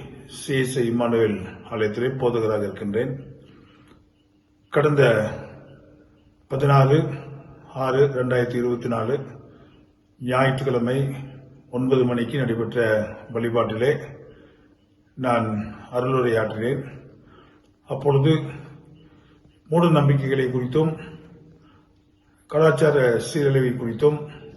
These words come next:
அ, பேசுகின்ற பொழுது ஒரு சில வார்த்தைகள் மாட்டு இறைச்சியை பற்றியும் அதுக்குரிய சமூக பார்வைகளை குறித்தும் நான் பேசினேன். அப்பொழுது ஒரு சில வார்த்தைகள்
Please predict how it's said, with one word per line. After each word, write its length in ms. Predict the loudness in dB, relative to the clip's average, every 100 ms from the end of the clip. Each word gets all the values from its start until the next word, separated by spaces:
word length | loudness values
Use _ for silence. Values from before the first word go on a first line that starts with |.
| -20 -20 -20 _ _ -10
அ, 100 | -6
பேசுகின்ற 500 | 0 2 4 2 0
பொழுது 400 | -2 0 4 2 0 -12 -18 -20 -20 -20 -20 -20 _ -20 _ _
ஒரு 160 | -4 0
சில 200 | 2 4
வார்த்தைகள் 600 | 6 6 4 4 4 2 -6 -12 -18 -20 -20 -20 -20 _ _ _ _ _
மாட்டு 380 | -2 0 2 2
இறைச்சியை 500 | 2 0 0 0 -2
பற்றியும் 580 | -4 -2 0 0 0 -8 -12 -18 -20 -20 _ _ _ _ _ _ _ _ -6
அதுக்குரிய 720 | -2 0 2 6 6 6 0 -4 -12 -16
சமூக 500 | -10 -2 0 4 4 4
பார்வைகளை 440 | 2 2 0 -2
குறித்தும் 460 | -2 -4 -2 -2 -2 -8 -18 -20 -20 -20 -20 _ _ -20 _
நான் 220 | -4 -2
பேசினேன். 500 | 0 0 0 -2 0
அப்பொழுது 500 | 0 0 -2 0 0 0 -10 -16 -20 -20 -20 _ -20 _ _ _
ஒரு 160 | -4 -2
சில 200 | 2 4
வார்த்தைகள் 600 | 6 6 4 4 2